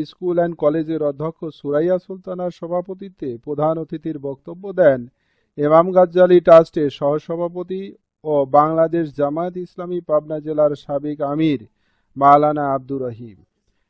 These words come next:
বিশেষ অতিথির বক্তব্য রাখেন প্রতিষ্ঠান পরিচালনা পরিষদের সভাপতি আলহাজ আবুল কাশেম, ইমাম গাজ্জালী ট্রাস্টের সাধারণ সম্পাদক আলহাজ আবিদ হাসান, পরিচালনা পরিষদের সদস্য অ্যাডভোকেট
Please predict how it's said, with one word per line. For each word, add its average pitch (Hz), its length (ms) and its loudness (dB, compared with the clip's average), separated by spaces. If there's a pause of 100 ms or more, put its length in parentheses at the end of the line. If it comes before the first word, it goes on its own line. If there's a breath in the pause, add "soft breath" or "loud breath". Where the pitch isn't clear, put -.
(160)
বিশেষ 151 420 0
অতিথির 220 400 -6
বক্তব্য 185 480 -2
রাখেন 185 500 2
প্রতিষ্ঠান 175 540 -8
পরিচালনা 185 600 -8
পরিষদের 180 600 -14
সভাপতি 165 720 -4 (600)
আলহাজ 160 500 6
আবুল 147 340 2
কাশেম, 147 540 -4 (140)
ইমাম 170 380 4
গাজ্জালী 180 480 2
ট্রাস্টের 160 460 -2
সাধারণ 151 420 -12
সম্পাদক 180 640 -10
আলহাজ 156 500 -4
আবিদ 143 360 -6
হাসান, 185 460 -6 (500)
পরিচালনা 185 580 -2
পরিষদের 175 540 -6
সদস্য 175 760 -14
অ্যাডভোকেট 151 640 -10